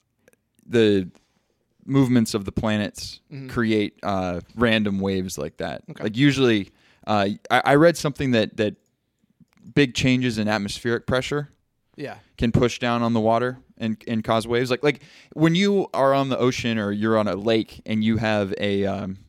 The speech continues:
Speaker 1: um, a storm above you, the barometric pressure comes down
Speaker 2: Mm.
Speaker 1: on, on where you are, and it pushes the waves, and the wind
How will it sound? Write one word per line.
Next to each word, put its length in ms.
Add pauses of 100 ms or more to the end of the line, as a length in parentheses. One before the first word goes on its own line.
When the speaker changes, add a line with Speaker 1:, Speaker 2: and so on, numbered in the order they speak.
Speaker 1:
um, 360 (180)
a 60
storm 420
above 260
you, 140
the 80
barometric 640
pressure 360
comes 320
down 320
Speaker 2:
Mm. 260
Speaker 1:
on, 200
on 340
where 140
you 220
are, 200 (380)
and 100
it 140
pushes 400
the 80
waves, 520
and 140
the 60
wind 500